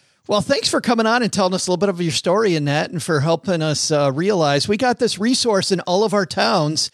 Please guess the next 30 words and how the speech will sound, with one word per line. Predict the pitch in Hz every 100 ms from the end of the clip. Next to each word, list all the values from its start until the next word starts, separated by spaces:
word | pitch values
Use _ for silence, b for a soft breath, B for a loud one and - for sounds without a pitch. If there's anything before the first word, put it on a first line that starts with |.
| b b b b
that | 170 165
we | 175
rarely | 156 151 156 185 175 170
use. | 170 175 127
I | 135
feel | 165 160 143 -
every | 165 220
time | 202 190
I |
go | 180
in | 165
the | 147
library, | 147 160 143
I'm | 135
like, | 131 120
"There's | 131
nobody | 139 147 147
here." | 139 135 107 - -
And, | 156 139 131 123 120 -
you | 156
know, | 127
I |
live | 139 143
in | 131
a |
town | 139 139
of | 120
sixty-five | 160 - 139 127 117
thousand | 131 120 117
people. | 143 - -